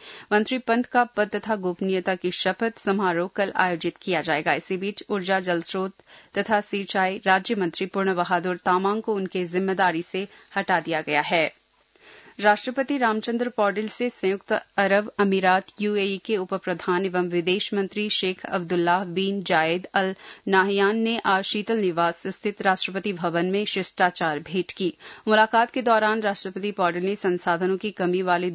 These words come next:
देशों को जलवायु परिवर्तन और इससे होने वाले नुकसान की भरपाई के लिए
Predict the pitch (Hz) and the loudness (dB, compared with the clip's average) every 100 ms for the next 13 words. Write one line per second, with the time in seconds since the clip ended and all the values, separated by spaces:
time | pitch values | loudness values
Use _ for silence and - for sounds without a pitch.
0 | 175 180 - 214 202 180 170 170 170 175 | -2 -2 0 -2 -4 -2 0 0 0 0
1 | 170 156 175 - 254 262 208 202 196 - | -2 0 -2 0 -2 0 2 2 0 -8
2 | - - 226 - 269 220 208 208 202 202 | -20 -6 -4 -2 0 0 0 2 2 2
3 | 202 185 - 190 190 220 185 190 170 180 | 0 -2 2 2 2 -2 -2 -2 2 2
4 | 185 - 202 | 2 0 -4